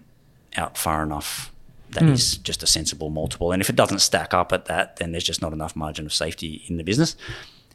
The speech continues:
Speaker 1: Having said that, I think one of the great opportunities in the world is when you identify a business that can grow
Speaker 2: Yep.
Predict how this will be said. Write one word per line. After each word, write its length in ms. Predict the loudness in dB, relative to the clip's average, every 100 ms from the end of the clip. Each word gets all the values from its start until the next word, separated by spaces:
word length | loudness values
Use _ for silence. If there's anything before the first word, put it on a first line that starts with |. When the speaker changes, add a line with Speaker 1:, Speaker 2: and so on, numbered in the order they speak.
| _
Speaker 1:
Having 280 | 2 4 6
said 240 | 6 8
that, 260 | 8 6 4
I 40 | 2
think 220 | 2 6
one 140 | 6
of 80 | 6
the 80 | 0
great 320 | 6 6 8
opportunities 580 | 6 4 0 0 0 -2
in 80 | -2
the 80 | -2
world 300 | 2 4 4
is 120 | 2
when 140 | 0
you 120 | 0
identify 500 | 2 2 2 2 2
a 40 | 2
business 460 | 0 -2 -2 -4
that 180 | -4 -6
can 440 | -4 2 4 6 4
grow 420 | 4 4 2 4
Speaker 2:
Yep. 380 | 4 4 2